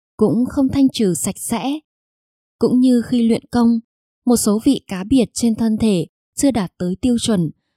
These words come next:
không hoàn toàn buông lỏng. Cũng giống như không được Pháp diễn luyện một cách đầy đủ.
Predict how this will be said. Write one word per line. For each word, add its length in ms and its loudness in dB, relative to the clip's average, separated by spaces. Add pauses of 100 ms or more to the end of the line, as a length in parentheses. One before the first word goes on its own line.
không 200 2
hoàn 320 0
toàn 340 -6
buông 180 2
lỏng. 300 0 (800)
Cũng 180 0
giống 320 -2
như 200 0
không 240 0
được 180 -2
Pháp 220 -6
diễn 240 -6
luyện 320 0
một 140 -6
cách 220 -10
đầy 220 0
đủ. 320 2